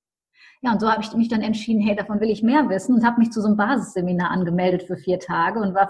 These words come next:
völlig geflasht, als ich davon wiederkam, weil ich für mich ganz viel verstanden habe, dass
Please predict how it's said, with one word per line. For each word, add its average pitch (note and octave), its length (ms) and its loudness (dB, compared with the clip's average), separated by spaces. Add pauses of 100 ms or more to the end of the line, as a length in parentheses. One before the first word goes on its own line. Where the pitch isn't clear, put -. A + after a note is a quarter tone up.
völlig B3+ 300 0
geflasht, A3 460 -6
als F#3+ 140 -4
ich F#3 60 -8
davon G3 260 -2
wiederkam, G3+ 600 2 (380)
weil G3 120 2
ich G#3 200 -4
für G#3 60 -6
mich G3+ 200 -2
ganz C4+ 320 4
viel B3 180 2
verstanden G#3 560 0
habe, G#3+ 140 -2 (420)
dass G3+ 320 0